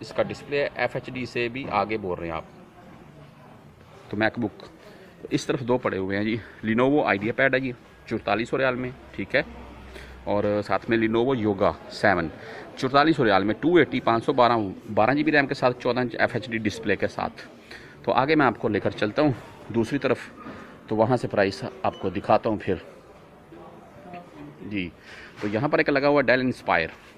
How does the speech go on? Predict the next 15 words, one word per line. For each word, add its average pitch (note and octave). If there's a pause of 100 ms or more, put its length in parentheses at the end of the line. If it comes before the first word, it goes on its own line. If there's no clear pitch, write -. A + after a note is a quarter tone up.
(120)
तो F#2
Windows A#2
ten, D3+ (500)
two C#3+
forty, D#3+ (200)
पाँच G#2+
सौ B2
बारह, B2+
आठ G#2
जी A#2+
बी, C3 (240)
तेरह, A2+ (380)
तेरह C#3
शरिया F#2+
तीन F2